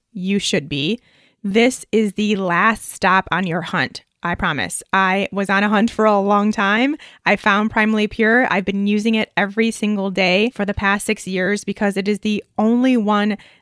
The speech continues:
that actually works. There's lots of different flavors. I prefer alternating between the blue tansy and the charcoal. The charcoal is great for workouts. It's really strong.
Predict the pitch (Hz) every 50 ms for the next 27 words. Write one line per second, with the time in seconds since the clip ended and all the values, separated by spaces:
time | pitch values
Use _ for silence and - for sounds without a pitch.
0 | _ - 185 196 208 202 - - 190 185 196 - - - 202 196 196 202 202 -
1 | - _ 190 185 196 - - - - - - - - - _ - _ _ _ _
2 | - 196 208 196 196 202 202 208 214 233 - 233 202 214 214 - 202 - - -
3 | 262 262 247 254 262 254 254 262 240 - - _ _ _ - 180 - 226 254 269
4 | - 269 254 - 285 233 - 180 208 196 - - 196 202 196 196 190 185 185 -
5 | - 196 196 196 196 185 185 180 - 214 233 262 - 247 220 214 208 208 196 220
6 | 214 208 214 220 - - 190 190 190 190 - - - 190 - - 147 - - -
7 | 208 - - - - - - _ - 190 - - 220 214 226 - - 233 220 220
8 | 220 214 - - - 196 190 185 - - 185 185 - 185 170 185 190 165 143 170
9 | - - - 185 170 156 151 147 147 - 208 208 214 - - 151 - 151 160 180
10 | 202 202 196 196 185 185 - - - 196 185 165 170 196 233 262 277